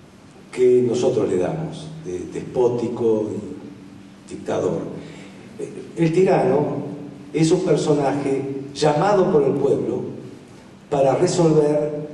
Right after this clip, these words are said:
cuestiones que no puede resolver entre pares. El tirano es llamado, digamos, hay una persona llamada un árbiter,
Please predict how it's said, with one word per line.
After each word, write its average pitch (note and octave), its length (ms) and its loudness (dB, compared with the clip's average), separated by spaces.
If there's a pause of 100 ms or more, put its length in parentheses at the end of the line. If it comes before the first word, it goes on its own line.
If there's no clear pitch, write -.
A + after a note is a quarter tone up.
(280)
cuestiones D3 420 2
que D3 140 0
no C3 80 0
puede B2 280 2
resolver A#2+ 800 0
entre A2 240 -4
pares. D#2 520 -6 (1600)
El B2 160 0
tirano D#3 340 4
es C#3+ 80 4
llamado, D#3+ 720 4 (1120)
digamos, G#2 320 -2 (260)
hay C#3+ 220 0
una D3 140 2
persona E3 480 -2
llamada - 500 0 (640)
un - 220 -6
árbiter, - 720 0